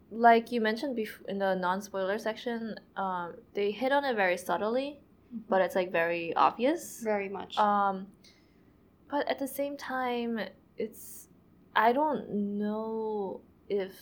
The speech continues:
Speaker 1: it resolves it or gives, you know, good, good lessons from it necessarily.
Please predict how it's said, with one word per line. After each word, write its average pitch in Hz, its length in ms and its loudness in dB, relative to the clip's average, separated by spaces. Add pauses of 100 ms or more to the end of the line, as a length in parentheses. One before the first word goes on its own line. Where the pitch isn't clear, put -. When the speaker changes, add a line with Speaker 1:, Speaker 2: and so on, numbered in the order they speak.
(460)
Speaker 1:
it - 320 -4
resolves 240 800 0
it 233 320 2
or 180 220 0
gives, 185 520 -6
you 185 60 -8
know, 175 320 -10
good, 180 320 -2 (1000)
good - 160 6
lessons 254 540 2
from 311 240 2
it 302 340 2
necessarily. 302 960 0